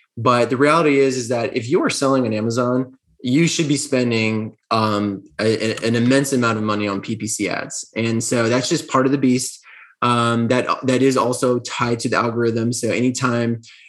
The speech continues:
um, you're spending more on, on Amazon's P P C,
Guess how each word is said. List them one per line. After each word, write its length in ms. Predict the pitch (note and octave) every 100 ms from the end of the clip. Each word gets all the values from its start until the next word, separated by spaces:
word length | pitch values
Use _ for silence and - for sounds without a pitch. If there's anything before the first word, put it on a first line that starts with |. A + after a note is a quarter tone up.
| -
um, 380 | A2+ A2 G#2+ G#2
you're 220 | A#2+ A#2
spending 540 | A2+ - B2+ B2 A#2+ B2
more 440 | A#2 A2+ A#2 B2
on, 300 | A#2 A#2 G#2+ A2
on 160 | A2+ -
Amazon's 640 | A#2 A2+ A#2 A#2 B2 - -
P 120 | A#2+
P 140 | A2+ A#2
C, 500 | A2 A2+ G#2+ C#3